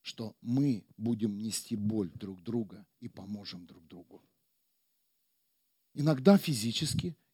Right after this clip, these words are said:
иногда духовно, иногда материально, а иногда просто словом или молчанием. Но мы будем знать, что Бог, Он с нами и любит нас.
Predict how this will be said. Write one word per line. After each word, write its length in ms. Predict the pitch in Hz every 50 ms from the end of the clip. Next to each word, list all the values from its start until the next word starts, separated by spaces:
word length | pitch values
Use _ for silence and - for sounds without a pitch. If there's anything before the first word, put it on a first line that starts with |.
| _ -
иногда 400 | 117 107 107 110 110 98 113 117
духовно, 640 | 107 101 107 87 - - 101 101 95 107 110 117 117 - _ - - - -
иногда 420 | - 170 175 190 196 175 160 220 220
материально, 840 | 208 190 165 - - 139 147 196 165 135 135 147 156 156 165 165 - _ _ _ -
а 120 | 127 127
иногда 400 | 127 123 123 127 117 113 - 147
просто 360 | - - 151 143 127 - 131
словом 520 | 113 - - - 113 113 117 127 135 127 - _ _
или 220 | - 139 127 120 123
молчанием. 680 | 113 113 110 110 104 - - 98 87 - - - - _ _ _ _ _ _ _ _ _ _ _ _ _ _ _ _ _ _ _ _ _ _ _ _ _ _ _ _ _ _ _
Но 100 | 120 117
мы 160 | 110 110 104
будем 320 | 92 104 104 101 107 98
знать, 340 | 95 92 101 117 101 - - - _ _ _ _
что 260 | _ - - - 113 90
Бог, 580 | 90 92 90 92 117 123 110 - - _ _ _ _ _ _ _ _ _ -
Он 260 | 107 101 101 95 90 - - -
с 160 | - - -
нами 420 | 107 113 120 113 101 107 110 110 - _ _ _ _
и 100 | - 101
любит 360 | 101 101 92 78 82 78 - -
нас. 300 | 71 - - - -